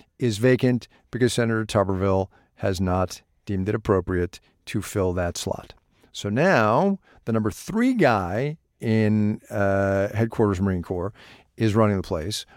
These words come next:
while the number one guy recovers from what seems to have been a heart attack. And we just need to acknowledge that people are working extra hard 'cause Senator Tuberville refuses to budge. That's what I got.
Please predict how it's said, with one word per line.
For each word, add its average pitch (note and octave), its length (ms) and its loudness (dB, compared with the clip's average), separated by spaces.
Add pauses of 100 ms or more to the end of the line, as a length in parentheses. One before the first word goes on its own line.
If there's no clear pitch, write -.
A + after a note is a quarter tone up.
(140)
while G#2 240 2
the G#2+ 80 2
number G#2 180 2
one D3 240 4
guy F#2 400 2 (180)
recovers G#2+ 380 2
from G2+ 160 0
what G2+ 160 0
seems G#2+ 240 0
to - 120 -2
have F#2+ 100 0
been G#2+ 100 0
a A#2 60 -2
heart G3+ 160 0
attack. - 360 -8 (960)
And F#2+ 640 -2
we F2 140 -4
just F#2 260 -8
need F#2 200 -2
to C#3+ 120 -4
acknowledge A#2 580 0
that F#2 180 -4
people G2+ 280 -2
are G2 80 2
working G2+ 220 0
extra G#2+ 300 -2
hard A2 480 2
'cause - 160 -4
Senator F2+ 280 -4
Tuberville F2+ 600 0 (340)
refuses F2 460 -8
to - 80 -8
budge. - 420 -14 (600)
That's - 240 -6
what - 100 -4
I G1+ 100 -6
got. - 160 -18